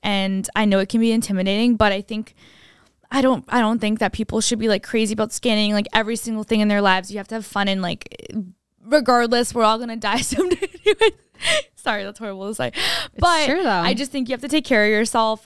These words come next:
Speaker 1: And I personally think, like, why not get an app like this? Maybe don't use it for food if that is triggering, but just, like, know, like, the products that are going into your house, especially if you have a child. Like,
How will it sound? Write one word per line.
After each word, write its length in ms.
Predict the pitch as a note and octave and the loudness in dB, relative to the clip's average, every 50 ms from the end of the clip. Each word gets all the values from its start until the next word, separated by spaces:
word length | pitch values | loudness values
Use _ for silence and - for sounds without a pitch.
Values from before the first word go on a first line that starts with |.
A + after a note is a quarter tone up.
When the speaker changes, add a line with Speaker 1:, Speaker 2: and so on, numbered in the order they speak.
| - - | -10 -6
Speaker 1:
And 500 | G#3 G3+ G3+ G3 G3 F#3+ G3 F#3+ F#3+ - - - | -2 0 0 0 -2 -2 -6 -8 -8 -10 -6 -2
I 260 | G3+ G3 G3 G3+ G3+ | 0 0 0 0 -2
personally 440 | - - A3 G#3+ - - G#3+ G#3+ G#3+ | -4 -6 -6 -6 -6 -4 -2 -2 -2
think, 300 | - G3+ F#3+ G3 G3 - | 0 -2 -4 -4 0 0
like, 180 | F#3 F3+ - | 0 0 0
why 260 | - F#3 F#3+ F#3 F#3+ | -2 -2 0 0 2
not 340 | F#3+ F3+ F3+ F#3 F#3+ - - - _ - - - - _ _ - | 2 2 4 4 2 0 -2 -8 _ -20 -20 -20 -20 _ _ 2
get 140 | C4 B3 B3+ | 2 4 4
an 80 | B3 | 2
app 260 | - - G#3 G3+ - - | 2 0 0 0 2 2
like 260 | G#3+ G3+ G#3 - - | 0 0 0 -2 -2
this? 340 | G3+ G3+ F#3+ G3 G3 - - - - _ _ _ | 0 2 2 0 -2 -4 -10 -16 -20 _ _ _
Maybe 240 | A3 A3 A#3+ A3 F#3+ | -2 0 2 4 4
don't 160 | D4 C#4 A3+ | 2 2 0
use 140 | B3+ A#3 - | -4 -6 -8
it 100 | F3 G3 | -8 -8
for 100 | A#3+ A3+ | -8 -8
food 300 | - - A3 G#3+ G#3 G3 | -6 -2 0 2 2 2
if 80 | G3+ - | 2 2
that 240 | G3+ G3 - - | 2 2 2 0
is 140 | G3+ G#3+ - - | -6 -8 -8 -10
triggering, 440 | - A3 F#3+ F#3+ G3+ G3+ G#3 G#3+ G3+ | -10 -8 -2 0 0 2 2 0 0
but 120 | - G#3+ | -2 -2
just, 260 | - A3 G#3 - - | -2 -2 -2 -2 0
like, 180 | D4+ D#4+ - - | 0 0 0 0
know, 300 | A#3+ A3 G#3 G3 G3 G3 | 0 2 4 4 4 4
like, 160 | G3+ G3 G3 | 4 2 0
the 80 | - G3 | -4 -10
products 400 | - - G3 F3+ F3+ F#3+ - - | -8 -6 -4 -4 -4 -4 -4 -4
that 60 | G3 | -4
are 60 | F#3+ | -2
going 240 | F#3+ F#3+ F#3 F3+ F#3 | -2 0 -2 0 -2
into 200 | F#3 F#3 - - G3 | -2 -4 -4 -4 -4
your 60 | F#3+ | -6
house, 380 | F3 - G3 F#3 F3+ F#3 F#3 - | -4 0 0 2 2 2 0 -2
especially 520 | G#3+ G3+ - - - G3+ G3+ - - A3+ A3 | -4 -6 -6 -4 -4 -4 -4 -2 -2 -4 -4
if 100 | - A3 | -2 -2
you 60 | A3 | -2
have 160 | G#3 A3+ A#3 | 0 0 0
a 20 | C4 | 0
child. 440 | - - - D4 C#4 B3 A#3+ A3 | -2 0 2 2 4 2 2 -2
Like, 180 | G#3+ G#3 F#3+ | -4 -6 -6